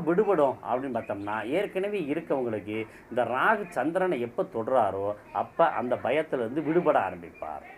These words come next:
அப்படின்றத நம்ம எடுத்துக்கணும். எதையுமே ஏற்கனவே இருக்கிறத இல்லைன்னு சொல்லணும், இல்லாததை இருக்க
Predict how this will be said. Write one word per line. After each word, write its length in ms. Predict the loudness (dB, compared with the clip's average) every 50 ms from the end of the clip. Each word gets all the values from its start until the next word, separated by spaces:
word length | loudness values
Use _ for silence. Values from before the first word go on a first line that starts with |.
| -6 -6
அப்படின்றத 440 | -4 -2 -2 -2 -2 0 0 0
நம்ம 120 | 0 -2 -4
எடுத்துக்கணும். 360 | -8 -10 -12 -12 -6 -4 -4 -2
எதையுமே 460 | -2 -2 -2 0 0 -2 -2 -2 -2 -2 -4 -6 -8 -16 -20 -20 -20 -14 -6 -2 -2
ஏற்கனவே 420 | -2 -2 -4 -4 -4 -2 -2 0 -2 -2 -2 -2
இருக்கிறத 460 | -2 -2 -2 -2 2 2 4 4 4 4 4 4 4 0 -2 -6 -12 -20 -18 -10 -2 0 0
இல்லைன்னு 360 | 2 2 2 2 0 0 -2 -2
சொல்லணும், 440 | -2 -2 -2 -2 -2 -2 -2 -2 -2 -4 -8 -16 -20 -14 -6 -2 -2 -2
இல்லாததை 560 | 2 4 6 8 8 6 6 2 0 0 0 0 -2 -4 -2 0
இருக்க 240 | 2 2 2 0 -2